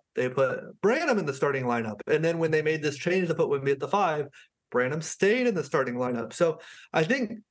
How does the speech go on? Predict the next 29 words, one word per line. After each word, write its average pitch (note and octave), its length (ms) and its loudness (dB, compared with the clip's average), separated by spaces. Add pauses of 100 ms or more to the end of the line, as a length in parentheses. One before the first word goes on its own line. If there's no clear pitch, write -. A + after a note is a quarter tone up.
(100)
they F3 480 2
obviously, F#3 840 0
if C#3+ 160 2
they're F3 160 4
making F3 380 0
him, C#3+ 200 0
like, C3+ 280 -2
a B2 60 0
full-time C#3+ 420 0
starter, D3 340 0
which A#2 140 -4
has B2+ 120 0
kind D#3+ 200 0
of D3+ 60 -2
been C#3 120 2
the A#2 80 -4
signal, C#3 580 -2 (320)
they F3+ 140 4
value D3+ 560 0
what B2 240 0
he C3 120 -4
can B2+ 180 0
do C#3+ 160 4
on A#2+ 160 0
that B2 260 0
side A2 540 -2
of B2 160 -2
the B2+ 80 0
court. A#3+ 420 2